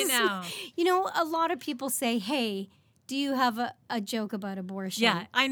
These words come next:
Speaker 2: you do some funny stuff, but is
Speaker 1: I
Speaker 2: there
Speaker 1: do
Speaker 2: anything
Speaker 1: have, I
Speaker 2: about terminating
Speaker 1: actually,
Speaker 2: a pregnancy?
Speaker 1: I actually do have
Speaker 2: Good.
Speaker 1: one.
Speaker 2: Okay.
Speaker 1: Okay.
Speaker 2: All right.
Speaker 1: So Justin Trudeau says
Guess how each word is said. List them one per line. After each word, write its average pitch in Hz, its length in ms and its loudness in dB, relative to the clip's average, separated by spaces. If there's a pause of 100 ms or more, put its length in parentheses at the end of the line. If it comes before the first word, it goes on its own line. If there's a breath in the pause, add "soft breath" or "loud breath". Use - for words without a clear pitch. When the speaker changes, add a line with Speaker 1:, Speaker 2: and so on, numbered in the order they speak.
Speaker 2:
you 233 200 -8
do 254 260 -4
some 247 180 -4
funny 226 260 0
stuff, 214 460 -4
but 170 200 -4
is - 60 -12
Speaker 1:
I 311 220 0
Speaker 2:
there - 80 -4
Speaker 1:
do 330 80 0
Speaker 2:
anything 311 300 4
Speaker 1:
have, 311 100 0
I 311 80 2
Speaker 2:
about 302 140 0
terminating 202 420 2
Speaker 1:
actually, - 20 0
Speaker 2:
a 190 60 -4
pregnancy? 190 500 -2
Speaker 1:
I 285 140 0 (140)
actually 262 380 -4
do 240 220 -2
have 233 200 -2
Speaker 2:
Good. 269 220 2
Speaker 1:
one. 220 100 -2
Speaker 2:
Okay. - 160 -2
Speaker 1:
Okay. 196 160 -2
Speaker 2:
All 190 60 -6
right. 170 200 -12 (1120 loud breath)
Speaker 1:
So 285 640 4
Justin 302 640 0
Trudeau 262 460 0
says 226 640 -2